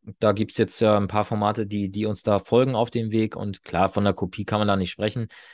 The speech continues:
Aber ja, also ich glaub schon, dass wir da eine, einen Impuls in die Branche gegeben haben, eben genau für dieses Format, ja.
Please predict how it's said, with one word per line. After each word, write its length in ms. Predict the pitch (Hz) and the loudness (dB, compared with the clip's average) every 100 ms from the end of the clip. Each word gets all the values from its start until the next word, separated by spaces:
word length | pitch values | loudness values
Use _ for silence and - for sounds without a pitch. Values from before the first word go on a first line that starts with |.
| _ | _
Aber 260 | - 107 107 | 2 4 6
ja, 200 | 104 90 | 4 2
also 260 | - 104 117 | 2 0 0
ich 140 | 107 | 0
glaub 200 | - 107 | -2 -2
schon, 140 | - 123 | -2 -4
dass 160 | 120 | -2
wir 100 | 113 | -2
da 260 | 107 110 113 | -2 0 -2
eine, 560 | 110 95 107 107 104 | -4 -6 -6 -4 -4
einen 280 | 101 98 104 | -4 -6 -6
Impuls 380 | 98 - 117 117 | -6 0 0 0
in 100 | 113 | -2
die 80 | 110 | -2
Branche 340 | 104 113 113 | -2 -4 -4
gegeben 380 | 107 104 107 104 | -4 -2 -2 0
haben, 320 | 101 101 98 - | 0 0 -2 -6
eben 240 | 98 98 | -8 -4
genau 200 | 92 95 | -2 -2
für 120 | - | -4
dieses 220 | 95 95 - | -8 -10 -8
Format, 420 | 92 87 82 | -6 -6 -8
ja. 80 | - | -12